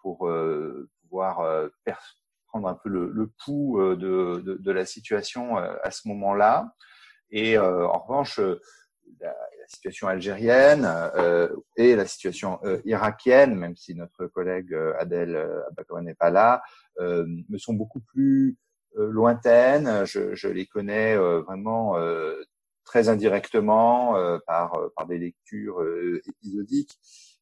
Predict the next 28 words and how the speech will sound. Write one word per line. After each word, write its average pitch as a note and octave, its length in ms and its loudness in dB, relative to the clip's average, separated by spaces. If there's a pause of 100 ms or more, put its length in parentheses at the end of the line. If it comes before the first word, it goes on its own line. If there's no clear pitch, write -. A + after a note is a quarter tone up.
(120)
Donc, A#2 240 -4
euh, F#2+ 800 2
ça, - 580 0
ça G#2 160 -2
crée C#3+ 300 6
dans, G#2+ 200 4 (220)
dans G2 80 -12
mon G2 160 -12
esprit, - 320 -12
bien G2+ 180 -10
sûr, B2 340 -8
euh, F#2 540 0 (220)
des - 160 -20
formes G2 140 -8
de, F2 160 -6
de E2+ 260 -12
déséquilibre G#2+ 800 -4 (540)
que, G#2+ 600 0
qui, F2 180 -10
qui - 160 -20
ne - 40 -20
sont - 100 -20
pas A2+ 120 4
forcément, G#2+ 600 4
euh, F2 60 4
faciles G#2+ 640 2
à E2+ 520 6
surmonter. A#2+ 880 2